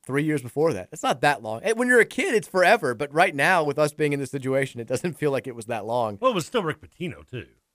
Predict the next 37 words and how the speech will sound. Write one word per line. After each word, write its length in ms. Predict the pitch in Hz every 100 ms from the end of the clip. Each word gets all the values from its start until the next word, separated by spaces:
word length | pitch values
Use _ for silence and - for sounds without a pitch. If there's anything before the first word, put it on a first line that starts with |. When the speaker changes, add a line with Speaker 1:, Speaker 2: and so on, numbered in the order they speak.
| _
Speaker 1:
Yeah, 160 | 202 156
Pitino. 420 | 160 160 175 151
Speaker 2:
I 120 | 143
mean, 20 | 143 147
the, 140 | 147 147
the, 200 | 139 143
the 160 | 151
man 260 | 151 175 135
walked 300 | 139 147 -
on 220 | 123 117
water 340 | 123 135 117 107
and 120 | 101
turned, 300 | 110 110 107
you 80 | 104
know, 260 | 95 95 98
Speaker 1:
I 120 | 175
Speaker 2:
I 20 |
mean 60 | 208
Speaker 1:
never 200 | 208 202
felt, 360 | - 180 170 -
when 120 | 147
I'd 160 | 160 139
become, 220 | 139 147
like, 120 | 127
a 120 | 120
diehard 560 | 107 120 120 127 123 107
fan 500 | 120 117 101 95 92 -
and, 120 | 117
like, 120 | 107
a, 80 | 110 98 95
you 100 | 104
know, 140 | 80 78 _ _ _ _ _ -
like, 120 | 117
ten 180 | - 139
years 120 | 127
old 160 | 120 110
on, 420 | 110 113 85 85